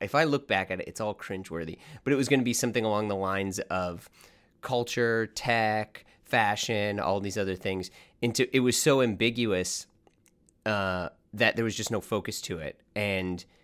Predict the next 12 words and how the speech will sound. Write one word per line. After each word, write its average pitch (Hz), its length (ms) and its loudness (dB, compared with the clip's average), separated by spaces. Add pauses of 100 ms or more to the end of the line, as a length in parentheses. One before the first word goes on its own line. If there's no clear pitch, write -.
(680)
so 113 320 6
I, - 240 0
I 120 100 4
didn't 123 320 2
really 117 320 0
know 104 560 0
exactly, 95 580 -2
like, 87 200 -6
what 98 260 0
I 90 120 0
was 87 200 -8
doing. 85 640 -8